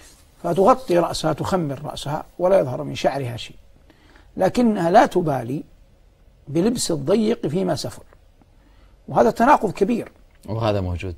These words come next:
Speaker 1: وهذا موجود.
Speaker 2: نعم.
Speaker 1: والقضية الخ-، الخ-، الخطأ العظيم أن تعتقدوا أنها تحجبت.
Speaker 2: مم.
Speaker 1: يعني فرق، لأن إذا اعتقدت أنها قصرت ستراجع نفسها يوما من الدهر وتعود.
Speaker 2: نعم.
Speaker 1: لكن إذا اعتقدت أنها تحجبت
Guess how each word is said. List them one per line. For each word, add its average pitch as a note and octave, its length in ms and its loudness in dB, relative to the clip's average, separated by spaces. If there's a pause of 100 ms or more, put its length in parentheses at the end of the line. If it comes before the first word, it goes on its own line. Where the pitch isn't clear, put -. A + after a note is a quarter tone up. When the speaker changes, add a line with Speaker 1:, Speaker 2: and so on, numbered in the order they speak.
Speaker 1:
وهذا A#3 300 4
موجود. E3 380 0
Speaker 2:
نعم. E2+ 220 -8 (600)
Speaker 1:
والقضية F3 840 4
الخ-، G#3+ 360 -4
الخ-، F#3+ 360 -2
الخطأ C#4+ 420 6
العظيم F#3 600 4
أن E3 140 -6
تعتقدوا G#3+ 500 -2
أنها E3 200 -4
تحجبت. - 680 -14 (800)
Speaker 2:
مم. G2+ 200 -6
Speaker 1:
يعني D3+ 240 0
فرق، - 440 6 (140)
لأن D3+ 220 0
إذا F3 200 4
اعتقدت F#3+ 560 8
أنها B3 380 10
قصرت - 720 0 (560)
ستراجع G#3+ 640 8
نفسها G3+ 320 2
يوما F3 200 2
من E3 160 -2
الدهر E3+ 380 2
وتعود. G#3+ 340 2 (320)
Speaker 2:
نعم. E2+ 280 -4 (300)
Speaker 1:
لكن B3 380 2
إذا A#3 280 4
اعتقدت G#3 540 6
أنها B3 320 4
تحجبت F3 680 4